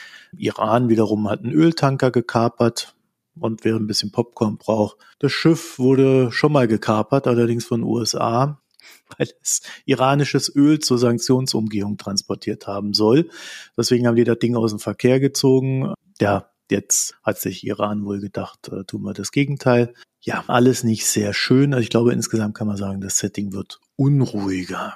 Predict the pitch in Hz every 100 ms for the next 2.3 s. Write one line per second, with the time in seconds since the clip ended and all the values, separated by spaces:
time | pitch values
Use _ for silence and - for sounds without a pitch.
0 | _ - 117 120 117 - 117 196 180 220
1 | 208 180 151 160 - 131 131 - 117 120
2 | 117 -